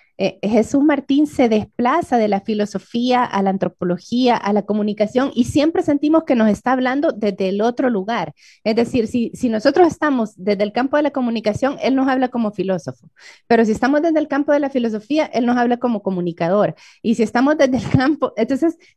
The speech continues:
siempre se está moviendo, siempre se está desplazando, siempre sentimos que nos está hablando desde un lugar periférico para cuestionarnos los planteamientos centrales que nosotros tenemos. Entonces,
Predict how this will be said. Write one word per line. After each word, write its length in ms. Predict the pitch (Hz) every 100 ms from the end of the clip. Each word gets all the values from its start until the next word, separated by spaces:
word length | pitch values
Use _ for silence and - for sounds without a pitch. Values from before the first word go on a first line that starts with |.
| _
siempre 720 | - 269 294 330 - 320 -
se 180 | - 240
está 240 | 226 254
moviendo, 760 | 277 302 233 240 262 254 190 196
siempre 340 | - 240 254
se 120 | 269
está 200 | 254 -
desplazando, 760 | 226 233 - 214 - 226 202 185
siempre 340 | - 247 254
sentimos 460 | 302 277 269 285 294
que 120 | 285
nos 140 | 226 214
está 220 | - 240
hablando 440 | 247 247 277 196
desde 220 | 196 185
un 80 | 233
lugar 300 | 269 247 247
periférico 760 | - 240 233 247 254 - - 240 - _ -
para 220 | 233 233
cuestionarnos 1040 | - 220 - 220 202 240 294 226 185 214 - _ _
los 240 | 196 220 226 _
planteamientos 840 | 277 233 220 208 208 220 269 269 254
centrales 500 | 202 196 202 196 196
que 100 | 190
nosotros 500 | 185 185 180 175 -
tenemos. 440 | 185 147 151 156
Entonces, 480 | 202 202 214 220